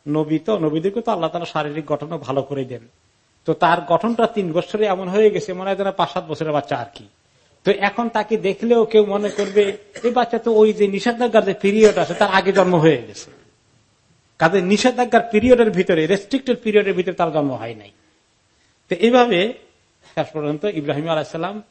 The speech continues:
মোটামুটি, আহ, পরবর্তী পর্যায়ে তাকে বের করে নিয়ে আসা হলো।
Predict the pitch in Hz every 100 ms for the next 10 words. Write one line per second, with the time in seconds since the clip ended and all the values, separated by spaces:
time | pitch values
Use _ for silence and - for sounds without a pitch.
0 | _ 156 196 165 151 185 247 - _ _
1 | _ _ 135 131 151 147 139 143 139 139
2 | 131 165 202 _ _ _ - 139 156 151
3 | 143 139 156 180 143 131 107 - 107 -
4 | 95 87